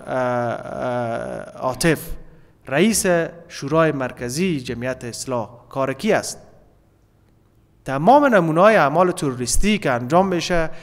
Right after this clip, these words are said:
اینا یک فرمول مشترک داره. این فرمول مشترکش بنیانگذارش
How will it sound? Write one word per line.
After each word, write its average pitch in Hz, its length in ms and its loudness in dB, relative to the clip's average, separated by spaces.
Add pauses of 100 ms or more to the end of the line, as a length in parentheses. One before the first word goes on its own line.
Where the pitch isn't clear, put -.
(160)
اینا 151 300 2
یک 139 60 0
فرمول 147 380 -2
مشترک 151 540 -2
داره. 117 220 -8 (1040)
این 254 140 2
فرمول 208 420 2
مشترکش 170 760 0 (320)
بنیانگذارش 143 920 2